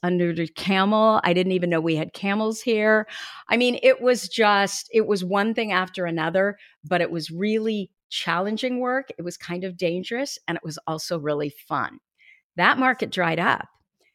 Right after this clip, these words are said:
and I was like, "Okay, my kids are getting older. They're gonna start going off to college. What am I doing with my life?" I, I just knew that I was destined to do much more than that, but I didn't know what it was.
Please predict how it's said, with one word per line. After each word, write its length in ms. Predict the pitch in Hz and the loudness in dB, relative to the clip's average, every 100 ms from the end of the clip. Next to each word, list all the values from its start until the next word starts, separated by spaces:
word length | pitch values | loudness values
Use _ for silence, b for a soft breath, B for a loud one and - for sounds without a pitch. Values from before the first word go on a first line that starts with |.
| _ | _
and 100 | 165 | -6
I 100 | 175 | -4
was 200 | 214 - | -4 -6
like, 320 | 165 156 - - | -6 -6 -10 -12
"Okay, 220 | 202 180 | -10 -8
my 140 | 165 | -8
kids 320 | 151 - 226 262 | -10 -10 -10 -6
are 60 | |
getting 280 | 247 233 240 | -6 -6 -6
older. 460 | - 123 - - 196 _ _ _ _ _ - | -8 -10 -10 -12 -12 _ _ _ _ _ -4
They're 200 | 170 262 | -2 0
gonna 180 | 311 | 0
start 280 | 233 208 165 | -2 -4 -4
going 180 | 175 165 | -4 -6
off 180 | 151 - | -6 -8
to 80 | 160 | -16
college. 680 | - - - - - - _ _ _ _ _ | -12 -12 -12 -14 -14 -18 _ _ _ _ _
What 280 | 143 156 208 | -8 -2 0
am 100 | 233 | 2
I 140 | 175 | 0
doing 320 | 139 127 165 | 0 0 0
with 200 | - - | -2 -6
my 140 | - - | -8 -8
life?" 480 | - - - - _ B B B _ | -8 -12 -16 -20 _ B B B _
I, 360 | 165 185 208 220 - | -2 0 0 -4 -4
I 80 | 180 | -4
just 240 | 220 - | -4 -4
knew 500 | 185 185 202 202 175 | -4 -2 -2 -2 -4
that 140 | 160 156 | -4 -4
I 120 | 156 | -6
was 200 | 165 - | -8 -8
destined 520 | 156 151 - 151 139 | -8 -8 -10 -8 -8
to 100 | 156 | -8
do 220 | 156 160 | -4 -4
much 340 | 160 151 - 156 | -2 -6 -8 -8
more 220 | 151 170 | -6 -6
than 160 | 208 | -6
that, 260 | 214 220 247 170 | -6 -6 -8 -8
but 140 | 160 | -6
I 80 | 156 | -6
didn't 280 | 147 143 139 | -6 -8 -6
know 140 | 120 | -8
what 220 | 120 - | -8 -10
it 120 | 110 - | -10 -10
was. 460 | 113 - - - | -12 -12 -14 -14